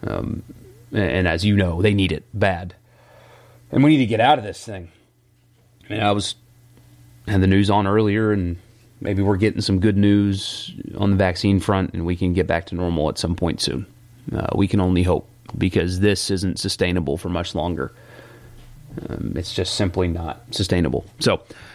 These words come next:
that's it for me. Uh, shorter podcast today. That's all right. Uh, just, that's the story right now, is the Egg Bowl is in doubt at the moment. Mississippi State's numbers are dire.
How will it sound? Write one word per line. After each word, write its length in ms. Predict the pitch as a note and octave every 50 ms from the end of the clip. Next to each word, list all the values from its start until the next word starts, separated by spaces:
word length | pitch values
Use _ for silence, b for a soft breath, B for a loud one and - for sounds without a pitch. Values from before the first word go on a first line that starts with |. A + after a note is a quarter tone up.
| B B B
that's 200 | - G3 F#3+ -
it 140 | A3 G3 -
for 80 | F#3 F3+
me. 300 | F3+ F#3 F#3 F#3+ E3+ - _ _ - -
Uh, 440 | C#3+ C3+ C3 B2+ B2 A2+ A2 F#2+ C#2+
shorter 360 | D#3 - - F#3+ G#3 G#3 G3
podcast 500 | - - D3 C3 C3 A#2 C#3 B2+ A#2+ A#2
today. 220 | - A#2+ A#2 A#2 A#2+
That's 240 | A#2+ A#2 A2+ - A#2+
all 100 | G#2+ G2+
right. 420 | G#2 G#2+ G#2+ A2 A2 - _ -
Uh, 340 | A2+ G2+ F#2+ F#2 E2+ A#1+ -
just, 440 | G#2+ G2+ G2+ A#2 A2 - - - _
that's 240 | - B2 B2+ - -
the 80 | B2+ A#2+
story 300 | - - D3 C#3 B2 G#2+
right 220 | G2+ G2 G2 G2
now, 220 | G#2 G2+ F2+ F2 - _ _
is 160 | - G2+ F#2
the 160 | F#2 G#2+ G#2
Egg 160 | G#2+ A#2 A2 G#2
Bowl 280 | A2+ A2+ A2 G#2+ -
is 220 | - A2 A2 F#2+ G#2+
in 220 | G#2 G2+ G2+ G2
doubt 480 | F#2+ A2 G#2+ G2+ F#2+ F2+ - - - _ b b b b b b b b b b b b
at 240 | - - A#2 G#2+ -
the 80 | - G#2
moment. 380 | G2+ G2 F#2 E2+ C2+ A1+ - _ -
Mississippi 420 | G#2+ G2 - G2+ G2+ A2+ G2 G#2+
State's 260 | - - G#2+ G2 -
numbers 320 | A2+ A2+ A2 G#2+ G#2+ G2+ F#2+
are 120 | A2+ G#2
dire. 420 | F#2 G2+ F2 E2+ E2+ E2+ D2+ D2